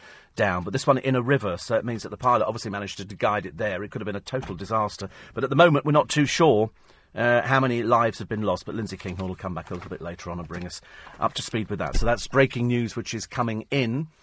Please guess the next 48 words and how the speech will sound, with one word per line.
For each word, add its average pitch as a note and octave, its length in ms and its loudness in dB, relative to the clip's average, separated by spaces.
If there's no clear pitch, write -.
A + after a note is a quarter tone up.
Uh, B2+ 260 6
also, G3 220 6
Harry G3 320 4
Redknapp E3+ 420 4
has G2 160 -4
resigned. G2+ 920 2
Uh, C3+ 240 6
that's, - 320 -4
uh, G#2 180 -8
the C#3+ 120 -4
reason A3+ 240 2
he's D3 120 0
resigned, B2+ 640 2
not G3+ 100 -4
because E3 200 0
he's C3+ 160 0
too C#3 180 4
ancient, B2+ 640 0
but B2+ 180 -2
he, D3+ 180 0
he's D#3 120 0
got - 180 6
knee A3+ 200 0
surgery. G2 680 0
He C3+ 80 -8
said D#3+ 160 2
if D3 60 0
he D#3 60 -4
can't F#3 340 4
give C#3+ 100 0
it A#2+ 80 0
a - 20 -4
hundred A2+ 220 0
percent, D#3 300 2
he - 60 -10
doesn't F3 160 -2
want F#3 100 2
to F#3+ 60 2
do A3 180 2
it. E3+ 140 0
Fantastic, E2 440 -12
isn't D#3 160 -8
it, C2+ 80 -8
really? G#2+ 240 -4
I E2+ 40 -6
mean, A#2 100 -4
that, B2+ 120 -4
that, C#3 200 -8